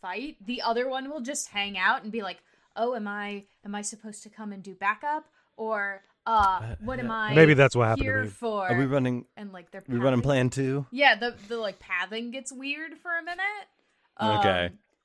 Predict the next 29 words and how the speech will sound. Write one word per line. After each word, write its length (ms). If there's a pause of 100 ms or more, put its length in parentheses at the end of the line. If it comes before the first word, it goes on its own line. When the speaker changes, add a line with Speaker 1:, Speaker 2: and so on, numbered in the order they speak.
(160)
Speaker 1:
but 180
if 160
you 120
just 240 (120)
go 180
into 180
the 80
middle, 400 (220)
uh, 280
they'll 120
just 200
both 200
come 140
at 220
you 60
and 100
be 80
like, 220
"Ha 160
ha!" 460 (1120)
<laughs> 0
Speaker 3:
<laughs> 1400 (1400)
Speaker 2:
Who 60
wants 360
a 40
Speaker 3:
Um, 60
Speaker 2:
hug? 600
Speaker 1:
Right, 160
exactly. 580